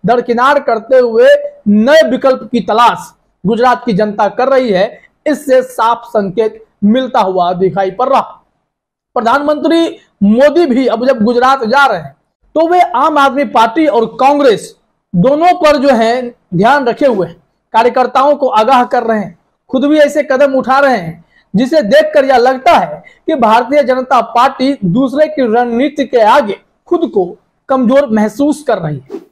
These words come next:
तभी तो स्कूल का मॉडल और शिक्षा का मॉडल जब केजरीवाल ने पेश किया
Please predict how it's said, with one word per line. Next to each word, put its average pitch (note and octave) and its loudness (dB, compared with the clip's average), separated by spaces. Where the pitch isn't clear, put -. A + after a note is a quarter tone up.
तभी D#4 4
तो E3 -6
स्कूल E4+ 0
का D4 2
मॉडल C4+ 2
और B3 2
शिक्षा B3+ -2
का C#4+ -2
मॉडल B3 0
जब A#3+ -2
केजरीवाल A#3 -2
ने G#3+ 0
पेश F#3 -4
किया C#4 2